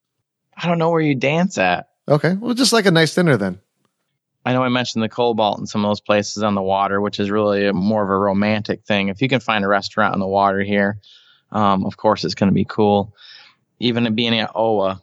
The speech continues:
Speaker 1: we have these beautiful water fountains, and it's just an, it's just an amazing place to be as well. They, Oa stands for big water as well, so they built,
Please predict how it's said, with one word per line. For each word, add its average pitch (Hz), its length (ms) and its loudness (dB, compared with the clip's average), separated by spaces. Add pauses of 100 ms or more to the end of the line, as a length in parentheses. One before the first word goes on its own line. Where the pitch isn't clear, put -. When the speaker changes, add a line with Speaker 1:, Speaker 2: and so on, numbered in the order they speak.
(100)
Speaker 1:
we 98 100 -10
have 101 200 -2
these 98 160 -4
beautiful 107 540 -2
water 101 320 2
fountains, 101 720 -2
and 98 220 -4
it's 95 100 -8
just 110 220 -4
an, 101 260 0 (220)
it's 135 100 0
just 147 120 -2
an 117 60 2
amazing 101 440 0
place 98 300 -2
to 95 120 -4
be 92 160 0
as 87 120 -4
well. 92 300 2
They, 92 200 0 (840)
Oa 117 220 0
stands 110 320 0
for 110 140 0
big 107 200 0
water 101 280 2
as 101 120 -4
well, 104 260 2
so - 160 -8
they 101 140 0
built, 98 380 -2